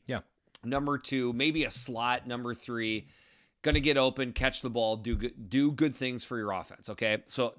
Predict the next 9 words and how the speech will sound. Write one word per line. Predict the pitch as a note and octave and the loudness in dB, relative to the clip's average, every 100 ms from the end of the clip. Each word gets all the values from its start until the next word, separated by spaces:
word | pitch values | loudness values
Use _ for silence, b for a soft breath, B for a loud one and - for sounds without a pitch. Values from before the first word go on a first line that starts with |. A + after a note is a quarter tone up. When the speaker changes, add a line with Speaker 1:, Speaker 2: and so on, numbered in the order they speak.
| A#2 | -4
Speaker 2:
th-, | D#3 E3 | -4 -2
this | C#3+ D#3 | -2 0
is | E3+ C3+ G#2+ - b b A#2+ | 0 0 -2 -10 b b -6
nothing | C3+ E3+ F3+ G#3 F3 | 2 2 2 0 -2
against | C#3 D3 C3+ - | -2 -2 -4 -6
Ronnie | B2 A2+ G2+ | -6 -4 -4
Bell | G#2 G2 F#2+ - | -2 -2 -2 0
other | E3+ F#3+ D#3 | 0 0 0
than | C3+ C3 B2 A#2 | 0 0 0 -4